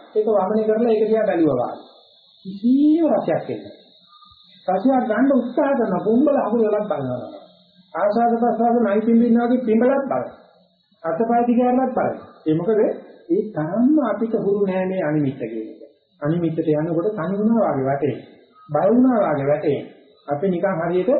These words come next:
නැට්ට කඩලා අරපු කොස්තිරියක් වගේ හෙලට අරගෙන වැටෙනවා වගේ වැටේ. ඒ මොකද මේ නිවන බලාපොරොත්තු වෙන්නේ නෙවෙයි වගේ භාවනා කරන්න වෙන්නේ මොකද්ද ඉල්ලන්නේ? එතන ඉල්ල බලාපොරොත්තු වෙච්ච නිවන මේක නෙවෙයි.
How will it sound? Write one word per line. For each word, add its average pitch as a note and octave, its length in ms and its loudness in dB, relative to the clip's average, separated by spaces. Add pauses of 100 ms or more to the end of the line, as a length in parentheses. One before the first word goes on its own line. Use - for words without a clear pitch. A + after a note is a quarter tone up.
(280)
නැට්ට D#3+ 300 -4
කඩලා G3+ 320 0
අරපු G#3 180 2 (220)
කොස්තිරියක් G#3+ 560 0
වගේ F3+ 340 -2 (120)
හෙලට A3+ 280 0
අරගෙන G#3+ 260 0
වැටෙනවා F3 440 -2
වගේ D#3 160 -2
වැටේ. - 340 -10 (1300)
ඒ B3 60 4
මොකද C4 200 4
මේ A#3+ 180 4
නිවන A#3 360 4
බලාපොරොත්තු B3+ 840 0
වෙන්නේ A#3+ 260 4
නෙවෙයි C4+ 280 4
වගේ F3 240 0
භාවනා G#3+ 380 0
කරන්න F#3+ 240 0
වෙන්නේ B3+ 200 2
මොකද්ද E3+ 300 0
ඉල්ලන්නේ? E3 320 -2 (380)
එතන G#3+ 240 -2 (100)
ඉල්ල A3 220 2 (140)
බලාපොරොත්තු A#3+ 540 0
වෙච්ච A#3+ 160 0
නිවන A#3 340 2
මේක B3 280 4
නෙවෙයි. F#3 300 0